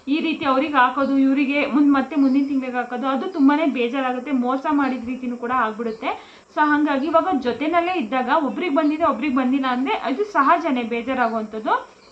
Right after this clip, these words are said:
So ಹಾಗಾಗಿ ಆದಷ್ಟು ಬೇಗ ಬಿಡುಗಡೆ ಮಾಡಿ ಅಂತ ಹೇಳ್ಬಿಟ್ಟು ಕೇಳ್ಕೊಳ್ಳೋಣ. ಆ, almost ಹೇಳಿದ್ದಾರೆ, ಈ ತಿಂಗಳು ಮೂವತ್ತನೇ ತಾರೀಕು ಅಷ್ಟರಲ್ಲಿ ನಾವು ಖಂಡಿತವಾಗ್ಲೂ ಹಾಕ್ತೀವಿ, ಕ್ಲಿಯರ್ ಮಾಡ್ತೀವಿ ಅಂತ ಹೇಳ್ಬಿಟ್ಟು. ಯಾಕಂದ್ರೆ ಫೈನಾನ್ಷಿಯಲ್ ಇಯರ್ ಎಂಡ್ ಇರೋದ್ರಿಂದ ನಾವು ಹಳೆ ಹಣನ,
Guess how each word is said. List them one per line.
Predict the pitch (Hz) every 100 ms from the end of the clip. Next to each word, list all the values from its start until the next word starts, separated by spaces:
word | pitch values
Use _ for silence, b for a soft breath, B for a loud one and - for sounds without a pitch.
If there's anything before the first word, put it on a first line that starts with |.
| _ _ _ -
So | - 302
ಹಾಗಾಗಿ | 247 262 285 302
ಆದಷ್ಟು | 240 247 320 - 381
ಬೇಗ | 240 226 240 254
ಬಿಡುಗಡೆ | 262 247 269
ಮಾಡಿ | 285 226 247 285
ಅಂತ | 269 254
ಹೇಳ್ಬಿಟ್ಟು | 247 330 320
ಕೇಳ್ಕೊಳ್ಳೋಣ. | 254 240 233 226 220 285 466 B B B
ಆ, | 240 262
almost | 214 233 247 339 370 -
ಹೇಳಿದ್ದಾರೆ, | 254 247 349 349 262 339 -
ಈ | 269
ತಿಂಗಳು | 302 277 285 349 370
ಮೂವತ್ತನೇ | 285 262 285 320 330
ತಾರೀಕು | 277 269 262
ಅಷ್ಟರಲ್ಲಿ | 254 - 262 302 415
ನಾವು | 254 247
ಖಂಡಿತವಾಗ್ಲೂ | 262 233 262 254 247 330
ಹಾಕ್ತೀವಿ, | 226 233 - 240 233
ಕ್ಲಿಯರ್ | 240 233 240
ಮಾಡ್ತೀವಿ | 233 220 226 226
ಅಂತ | 214
ಹೇಳ್ಬಿಟ್ಟು. | 214 220 370 494 B B B
ಯಾಕಂದ್ರೆ | 247 277 277 370
ಫೈನಾನ್ಷಿಯಲ್ | 277 247 285 285 311 269
ಇಯರ್ | 247 262
ಎಂಡ್ | 233 277 330
ಇರೋದ್ರಿಂದ | 269 254 247 285
ನಾವು | 330 269
ಹಳೆ | 247 226 240
ಹಣನ, | 311 247 240